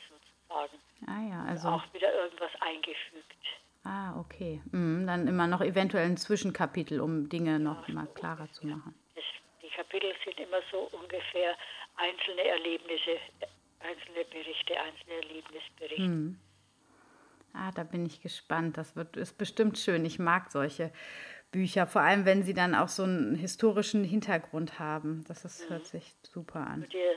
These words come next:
Speaker 1: sicher gefallen. Das ist auch angenommen für die Bibliotheken.
Speaker 2: Aha.
Speaker 1: Und die Presse war auch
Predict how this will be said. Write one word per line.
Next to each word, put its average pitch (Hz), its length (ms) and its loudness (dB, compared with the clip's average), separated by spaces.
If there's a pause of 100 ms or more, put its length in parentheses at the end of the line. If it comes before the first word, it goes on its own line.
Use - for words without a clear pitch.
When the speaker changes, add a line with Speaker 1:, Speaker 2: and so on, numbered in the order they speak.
(100)
Speaker 1:
sicher 247 280 4
gefallen. 214 600 4
Das 196 160 -2
ist 175 180 -8
auch - 240 -6 (220)
angenommen 190 720 0 (140)
für 170 100 -10
die 165 120 -4
Bibliotheken. 214 1160 -4 (400)
Speaker 2:
Aha. 170 360 -8 (360)
Speaker 1:
Und 165 460 -8 (760)
die 226 60 -18
Presse 208 460 4
war 196 300 6
auch 185 140 -2